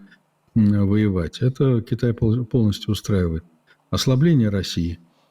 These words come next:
поражение России нет, Китай этого не допустит, постарается не допустить. Но ослабление России, почему нет? М, и, э, Россия и так уже на, на три четверти переварена Китаем. И, <clears throat> м, скажем так,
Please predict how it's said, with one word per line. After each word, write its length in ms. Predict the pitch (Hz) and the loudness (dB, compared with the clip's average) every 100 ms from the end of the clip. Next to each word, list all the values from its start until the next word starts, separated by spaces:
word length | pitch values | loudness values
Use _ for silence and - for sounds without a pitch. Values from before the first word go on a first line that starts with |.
| - | -2
поражение 460 | 120 127 185 135 | 0 2 2 2
России 340 | 98 90 - 90 | 0 -2 -4 0
нет, 240 | 107 147 | 2 0
Китай 260 | - - 95 | -2 -4 -2
этого 220 | 92 98 | -2 -2
не 140 | 95 95 | 0 0
допустит, 540 | 98 101 143 - - | 0 0 -2 -2 -6
постарается 600 | - - 107 113 131 147 | -6 -2 0 2 0 0
не 80 | 131 | 0
допустить. 500 | 127 - - 120 104 _ - - _ _ | 0 -4 -4 -4 -4 _ -20 -20 _ _
Но 220 | 120 110 | 2 2
ослабление 500 | 113 - 120 160 185 | 2 0 0 2 2
России, 300 | 143 104 - | 2 0 -2
почему 440 | 92 - - 117 135 | -2 -2 0 2 2
нет? 240 | 107 113 - _ - - _ - - | 2 -2 -6 _ -20 -20 _ -6 0
М, 200 | 101 101 | 2 4
и, 400 | 107 107 104 101 | 2 4 4 2
э, 480 | 98 117 98 95 95 | 0 0 0 0 0
Россия 320 | 101 - 160 | 0 2 0
и 40 | |
так 240 | 117 143 131 | 2 -2 0
уже 180 | 117 117 | 0 2
на, 300 | 113 107 101 | 2 0 0
на 220 | 101 107 | 0 0
три 200 | 120 110 | 2 0
четверти 460 | - 98 101 - | 0 -2 -2 -2
переварена 640 | 87 - 110 110 101 95 95 | -2 0 2 2 0 -2 -4
Китаем. 500 | 104 - 98 90 90 _ - _ _ | -6 -4 -2 -2 -6 _ -20 _ _
И, 280 | 214 202 202 - 160 117 | 0 2 0 -4 -6 -6
<clears throat> 260 | _ - | _ -2
м, 320 | 113 101 104 | 0 2 2
скажем 380 | 101 - 101 101 | 0 0 2 2
так, 240 | 101 98 | 0 -2